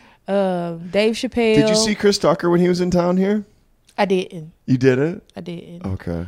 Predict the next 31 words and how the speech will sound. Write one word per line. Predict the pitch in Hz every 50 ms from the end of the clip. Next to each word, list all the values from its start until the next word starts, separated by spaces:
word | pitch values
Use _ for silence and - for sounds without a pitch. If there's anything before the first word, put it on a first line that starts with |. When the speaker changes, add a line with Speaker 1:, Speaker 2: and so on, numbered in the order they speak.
| 104
Speaker 1:
When | 156 233 247
did | - -
he | 92
Speaker 2:
Yeah. | 92 95
Speaker 1:
come? | 226 214 196 180 196 190 - _ _
Speaker 2:
Uh, | - 127 139 139
it | 147
was | 143 123
last | 113 110 107 101 - -
year | 104 101
sometime. | 101 - 107 104 101 107 104 104 104 110 113 117 117 - _ _ _ _ _ -
He | 135 117
was | 110 -
touring | - - 113 107 104 104 104 104
through. | - 101 101 101 101 107 107
He | 110 110 113
did | 113 113 104 -
Charlotte | - 117 107 107 107 104 98
Comedy | 107 104 104 104 98 101
Zone | 95 98 101 101 101
and | 101 98
then | 98 98 98
this | 98 98 98 - 104
one | 104 104
in | 101 98
Greenville. | 95 95 95 95 98 98 98 101 104 107 110 - - - - -
Speaker 1:
Yeah, | 226 233 220
no, | 214 214 208 202
I | 196 208 220
didn't | 220 254 269 254 240 226
see, | - - 226 208